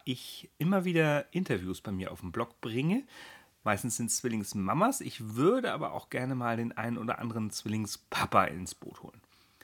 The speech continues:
Wenn du also Zwillingspapa da draußen bist, du hast wenig Zeit, ich verstehe das. Nach meinem Podcast hast du vielleicht etwas mehr Zeit. Wenn du mir Rede und Antwort stehst,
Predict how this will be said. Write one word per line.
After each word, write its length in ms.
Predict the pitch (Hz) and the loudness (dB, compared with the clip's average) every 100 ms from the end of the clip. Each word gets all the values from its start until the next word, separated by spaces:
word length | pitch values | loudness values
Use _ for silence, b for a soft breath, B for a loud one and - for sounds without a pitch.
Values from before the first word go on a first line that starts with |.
| b - | b -6
Wenn 80 | 95 | -2
du 100 | 104 | 0
also 240 | 90 90 | 0 -2
Zwillingspapa 680 | 85 - 117 104 - 107 101 | -6 -4 -2 -2 -6 -4 -2
da 100 | 92 | -2
draußen 340 | - 85 87 | 0 -2 -2
bist, 300 | 87 92 - - _ | -4 -6 -6 -16 _
du 140 | - | -10
hast 180 | 98 113 | -8 -4
wenig 300 | 117 117 110 | -2 -2 -2
Zeit, 320 | - 104 104 - | 0 2 2 -2
ich 200 | 92 - | -12 -8
verstehe 360 | 82 - 120 | -8 -4 0
das. 280 | 98 95 - B B B B B - | 0 -2 -6 B B B B B 0
Nach 200 | 143 160 | 2 4
meinem 140 | 190 | 2
Podcast 480 | 160 170 - 143 - | 2 0 2 -2 -2
hast 160 | 135 - | -6 -4
du 60 | |
vielleicht 260 | 127 117 - | -2 -4 -4
etwas 300 | 139 110 - | -8 -6 -2
mehr 240 | 123 202 | 0 0
Zeit. 340 | - - - - B B B B B B B B | -2 -6 -6 -8 B B B B B B B B
Wenn 160 | - 175 | 2 4
du 60 | 247 | 6
mir 200 | 233 185 | 6 6
Rede 220 | 185 185 | 6 4
und 140 | - | 2
Antwort 320 | - 175 170 | -4 -2 -4
stehst, 480 | - - 160 151 - | -2 0 2 0 -6